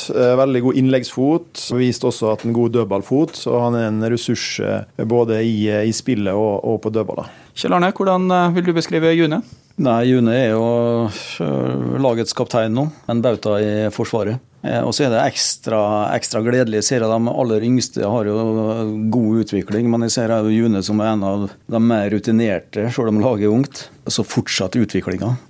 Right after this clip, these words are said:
Speaker 3: Det skal jeg si, June, altså siste fire-fem månedene for din del, eh, jeg synes det er skutt ordentlig fart igjen, og, og det er så artig å se. Og det går jo litt sånn på klokskap, lese spillet, opp og støte, vinne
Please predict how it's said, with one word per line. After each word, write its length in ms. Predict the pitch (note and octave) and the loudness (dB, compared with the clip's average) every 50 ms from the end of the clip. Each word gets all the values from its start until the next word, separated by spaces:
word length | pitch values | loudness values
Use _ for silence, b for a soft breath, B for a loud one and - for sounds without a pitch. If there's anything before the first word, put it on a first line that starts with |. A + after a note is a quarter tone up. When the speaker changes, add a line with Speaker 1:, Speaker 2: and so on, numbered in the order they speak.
| - | -6
Speaker 3:
Det 140 | - - A#2+ | -4 -2 -2
skal 160 | - B2+ A#2+ A2 | 0 2 2 2
jeg 120 | G#2+ - | 2 2
si, 100 | - A2+ A2 G#2+ G#2 G2+ G2+ G2 G2+ G2+ G2+ G2+ | 2 2 2 2 2 2 2 2 2 2 2 2
June, 180 | G2+ G2+ G2+ | 2 2 2
altså 240 | G#2 G#2 G2 - G#2+ | 2 0 0 0 0
siste 400 | - - B2 G#2+ - - - G2+ | 2 2 2 2 0 -2 -4 -8
fire-fem 720 | F#2+ - - - - - - B2 A#2 A2 G#2+ - B2 G#2+ G2+ G2+ | -8 -8 -12 -12 -8 -4 0 0 0 0 0 0 0 0 2 2
månedene 460 | G#2 G#2+ A2+ A2+ G#2+ F#2+ F2 F2+ F#2 | 2 2 2 2 2 0 -2 -2 -2
for 100 | A2 G#2+ | -2 0
din 220 | G2+ G#2+ G2 F#2 F2+ | 2 2 2 2 0
del, 160 | G2 A#2 B2+ B2+ - B B B B B B B B - | 0 -2 -2 -4 -8 B B B B B B B B -4
eh, 160 | B2+ A2 G#2 G#2 | 0 0 2 0
jeg 80 | G2 - | 2 0
synes 160 | A2 G2+ - G2 | 0 0 0 0
det 20 | |
er 80 | - - | -2 -2
skutt 240 | - G2+ - - | -4 -4 -2 0
ordentlig 340 | A2+ G#2 F#2+ - - G2 F#2+ - | 0 0 0 0 0 -2 -2 0
fart 160 | G#2 F#2 - - | -2 -4 -4 -4
igjen, 240 | F#2 F2+ F2 F2+ F#2 F#2+ | -4 -2 0 0 0 -2
og, 460 | F2+ F#2 F#2+ F#2 F#2+ - A#1+ B1 - | -2 -2 -4 -4 -4 -4 -4 -4 -2
og 100 | F2 G2+ | 0 0
det 80 | G#2 G2+ | 0 2
er 80 | F#2 | 0
så 300 | - - - - G#2 F#2 - - | 0 -2 0 0 -2 -2 -2 -4
artig 320 | G#2 - - - - - F#2 | -8 -10 -10 -10 -6 -4 -2
å 80 | F2 F2+ - | -2 -2 -4
se. 140 | - - A2+ - - _ _ - | -6 -8 -8 -10 -16 _ _ -4
Og 80 | G#2 A2+ | 0 2
det 60 | A2+ | 4
går 140 | C3 B2+ A2 | 4 4 4
jo 80 | A2 A2+ | 4 2
litt 100 | G#2+ - | 0 0
sånn 160 | - A2+ G#2 - | 0 -2 -2 0
på 80 | - G2+ G2+ G2+ G2+ F#2+ - | 0 2 2 2 2 2 2
klokskap, 560 | A#2 G2 F2 - - - F2+ F2+ - - - - G2+ F#2+ | 0 0 0 -2 -4 -4 -4 -4 -6 -8 -10 -8 -4 -2
lese 240 | G#2+ G#2 G2+ F#2+ - | 0 0 0 -2 -4
spillet, 480 | F#2 - - G#2 F#2 F2+ F2 E2+ - B B B B B | -6 -4 -2 -2 -2 -2 -4 -4 -6 B B B B B
opp 160 | - G#2 - - G#2 | -2 -2 -2 -2 -4
og 20 | |
støte, 460 | G2+ - - G#2+ G#2 G#2 - F#2+ F#2 F#2 - - - | -2 0 0 0 0 0 -2 -4 -4 -4 -4 -6 -4
vinne 240 | G2+ G2+ G#2+ G2+ | 0 0 2 2